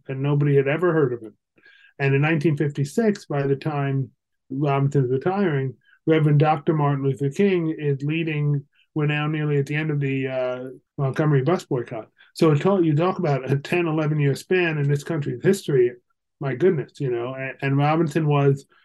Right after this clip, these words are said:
by dint of his platform and where he stood and, you know, the, what baseball meant to America in those days, much, much larger even than it means today, he was at the forefront in terms of visibility. So that autumn season,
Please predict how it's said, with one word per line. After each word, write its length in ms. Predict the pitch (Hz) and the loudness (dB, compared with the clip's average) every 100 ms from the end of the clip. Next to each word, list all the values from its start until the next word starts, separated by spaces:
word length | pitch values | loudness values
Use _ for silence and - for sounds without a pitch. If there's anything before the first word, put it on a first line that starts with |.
| _ | _
by 140 | 139 139 | -2 0
dint 320 | 143 175 - | 2 0 2
of 140 | 151 | 0
his 180 | 143 131 | -2 -4
platform 800 | - 175 208 208 - 139 127 143 147 | -8 -4 -4 -4 -6 -4 -4 -6 -6
and 200 | 127 127 | -6 0
where 220 | 147 180 | 4 4
he 160 | 151 147 | 2 -2
stood 480 | - 202 190 156 | 0 2 4 4
and, 160 | 143 127 | 0 -2
you 220 | 127 139 | -4 -6
know, 180 | 120 117 | -2 -2
the, 260 | 120 120 - _ _ - | -2 -6 -12 _ _ -2
what 160 | 147 | 0
baseball 400 | 160 170 - 160 | 2 2 2 0
meant 240 | 147 160 156 | 2 0 0
to 80 | |
America 420 | 143 151 156 147 147 | 0 0 -2 -4 -6
in 120 | 135 | -2
those 240 | 139 139 | -2 0
days, 260 | 147 131 131 _ _ | -2 -2 -6 _ _
much, 240 | 151 180 - | -4 -4 -2
much 260 | 156 143 | -4 -2
larger 460 | 143 135 135 147 131 | -2 0 0 0 0
even 220 | 131 135 | 0 -4
than 140 | 131 127 | -4 -6
it 80 | |
means 240 | 127 123 - | -8 -12 -6
today, 480 | 143 165 135 143 - - - _ _ _ | -2 0 0 -2 -4 -20 -20 _ _ _
he 180 | 147 156 | -2 2
was 160 | 151 151 | 2 2
at 140 | 143 | 0
the 160 | 139 - 156 | -4 -6 -2
forefront 400 | 156 143 143 127 | -2 0 -2 -2
in 160 | 127 | -6
terms 260 | - 147 127 | -2 0 0
of 120 | 123 | 0
visibility. 640 | 143 127 151 180 139 113 - _ _ _ _ | 0 2 2 2 2 -2 -6 _ _ _ _
So 340 | - 190 175 165 | 0 6 6 6
that 180 | 160 156 | -2 -2
autumn 440 | 165 180 185 175 | 0 2 4 2
season, 720 | 143 220 233 180 165 147 143 | 0 4 4 4 2 2 0